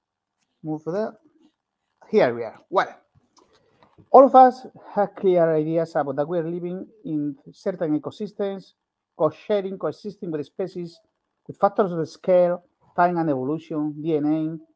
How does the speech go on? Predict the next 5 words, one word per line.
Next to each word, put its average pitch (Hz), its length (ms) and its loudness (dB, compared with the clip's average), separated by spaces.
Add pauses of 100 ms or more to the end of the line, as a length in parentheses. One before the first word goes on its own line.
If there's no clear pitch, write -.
(300)
proteins 151 520 -2
and 135 160 -8
genes, 175 360 -8 (2000)
and 208 280 -2 (200)
that 180 240 -2